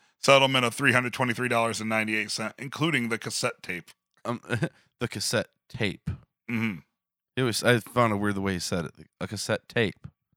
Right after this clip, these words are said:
Speaker 1: Mm-hmm.
Speaker 2: The emphasis on tape for some reason.
Speaker 1: <laughs>
Speaker 2: Like an old person would say.
Speaker 1: Uh, Jimmy storms out, doesn't say anything to anybody. Uh, heads down the hall, and, uh, you know, uh, Kim, you know, kinda chats with them about, I
Speaker 2: Mm-hmm.
Speaker 1: guess,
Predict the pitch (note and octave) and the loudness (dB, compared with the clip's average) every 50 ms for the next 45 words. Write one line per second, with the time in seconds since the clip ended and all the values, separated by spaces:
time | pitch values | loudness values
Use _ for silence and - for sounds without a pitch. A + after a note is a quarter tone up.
0 | _ _ B2 A#2+ G#2+ A#2 G2+ F2+ - - _ _ _ _ - F#2+ F#2 F2 - - | _ _ -2 -2 0 0 -2 -4 -8 -12 _ _ _ _ -10 -10 -10 -8 -10 -10
1 | F#2+ F2 F#2 E2+ D#2+ D#2 - F2 E2+ D#2+ - - - - E2+ D#2+ E2 E2 E2 D#2+ | -10 -8 -8 -8 -10 -8 -10 -10 -10 -10 -12 -16 -16 -14 -12 -12 -10 -12 -12 -14
2 | - - - - - - D#3 - - - - - - - _ - - _ _ - | -4 -2 -2 -2 -2 -4 -8 -8 -8 -10 -14 -16 -16 -16 _ -20 -20 _ _ -12
3 | D#2+ F2 F2+ C#2+ F2 F#2 - - G2 F#2+ F2 F#2 E2+ F2+ F#2+ F#2 F2 - _ _ | -12 -10 -8 -6 -6 -6 -4 -2 -4 -4 -4 -6 -8 -8 -8 -8 -8 -10 _ _
4 | _ _ _ _ _ _ _ _ - A#2+ A#2 A2+ G#2+ G#2+ C3 F3 F3+ F3 D#3 - | _ _ _ _ _ _ _ _ 4 4 4 4 4 4 4 4 6 6 4 6
5 | - F#3+ F#3+ E3+ D3 B2+ D#3 D#3 D#3+ E3 D#3+ D3 C#3+ C#3 C#3 - - D3 C#3 C3+ | 8 8 8 8 8 8 6 8 8 6 4 2 -2 -2 -2 0 2 4 4 4
6 | C3 C3+ C#3 C#3 A#2+ C#3+ C#3 C#3 C3 B2+ A2+ A2 G#2 - - C#3+ D3+ D3+ C#3 C#3+ | 4 4 0 -2 -2 -2 -4 -2 2 4 4 4 4 4 4 6 6 6 8 8
7 | C#3+ D3 D#3 E3 - - - _ _ _ _ _ _ _ _ _ _ _ _ _ | 8 8 6 2 -2 -8 -16 _ _ _ _ _ _ _ _ _ _ _ _ _
8 | - A#2+ A2+ G#2 B2+ C#3+ B2+ A#2+ D3 C3+ B2+ B2 A#2+ G#2+ C3 C3 C3+ C3+ C3+ C3+ | 0 2 6 6 6 6 6 4 2 2 4 4 4 6 8 8 8 8 6 6
9 | - - _ _ _ _ _ _ _ _ _ - A#2 A#2 A#2 A#2 A2+ A2+ A2+ A2 | 2 -2 _ _ _ _ _ _ _ _ _ -4 -2 -2 0 0 0 0 2 4
10 | A2 A2 G#2+ G#2+ G#2 G#2 G#2 G#2 G#2 G2+ G2+ G2 - - A2 A2 G#2+ G#2+ G#2+ G#2 | 4 4 4 4 4 2 0 0 -2 -4 -4 -6 -6 -6 -6 -4 -4 -4 -4 -4
11 | G#2 G#2 G#2+ G2+ G2 F#2+ F#2+ F#2 F#2 - _ - - D#3+ D#3+ D3+ D#3 D#3+ D#3+ A#3+ | -4 -6 -6 -6 -6 -6 -6 -8 -10 -10 _ 2 4 6 6 6 4 2 -2 -8
12 | A3+ - _ _ _ _ _ _ _ _ _ _ _ _ _ _ _ _ _ _ | -12 -18 _ _ _ _ _ _ _ _ _ _ _ _ _ _ _ _ _ _
13 | _ _ - A#2 A2+ A2 A2 - - B2 A#2+ A2 - - C3+ C3+ C3+ B2+ - C3+ | _ _ -4 -2 0 0 0 4 4 4 4 4 4 6 8 8 6 6 2 -4
14 | B2 A2+ C3+ C3+ C3 B2+ B2+ A#2 A2 A2+ A2+ A2+ G#2+ G#2+ A2 A2+ A#2 A#2+ C#3 | -2 0 0 2 2 2 0 0 2 2 4 4 4 4 2 2 0 0 -2